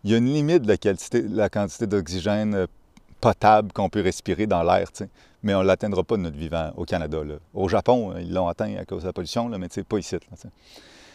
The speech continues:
Et donc, euh, virtuellement, il y a une limite, mais personne ne sent cette limite-là. Ce qui fait que personne ne va payer pour un litre d'air pur au Canada, parce qu'on sent pas du tout la rareté du produit. Euh, et d'ailleurs, ça, c'est un autre exemple, que la valeur d'un produit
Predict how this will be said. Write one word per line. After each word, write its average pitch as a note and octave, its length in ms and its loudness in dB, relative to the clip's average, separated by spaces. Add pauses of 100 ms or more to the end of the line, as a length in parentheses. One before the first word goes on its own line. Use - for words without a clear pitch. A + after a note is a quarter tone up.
(180)
Et G2 100 0
donc, G#2 300 4
euh, F#2+ 120 0
virtuellement, B2 600 4
il B2+ 60 4
y G#2 40 0
a - 20 -2
une E2+ 100 -2
limite, E2+ 280 -2
mais E2 120 -12
personne A#2+ 340 2
ne G#2 100 -4
sent A2+ 260 -2
cette - 180 -6
limite-là. F2 340 -6 (220)
Ce - 120 -16
qui - 60 -14
fait C#3+ 140 4
que - 100 -12
personne C#3 340 4
ne B2 60 -2
va F#2 100 4
payer G#2 380 -2
pour F#2+ 240 -2
un F2 80 0
litre F#2 200 -2
d'air E2+ 240 0
pur A2 220 -2
au E2 60 -4
Canada, D#2+ 420 -6 (180)
parce - 160 -10
qu'on F2 180 -4
sent A2 340 -4
pas A#2+ 100 0
du D#2+ 160 -8
tout - 320 -8
la F2 140 -4
rareté F2+ 400 -2
du D#2 100 -14
produit. F2 420 -12 (1000)
Euh, F#2 520 4
et C3 80 6
d'ailleurs, C3 340 12
ça, E3 120 2
c'est - 100 2
un G#2+ 100 6
autre B2+ 160 2
exemple, A2 400 0
que G2 300 2
la F#2 180 0
valeur G#2 760 8
d'un F#2 160 0
produit G2+ 640 -2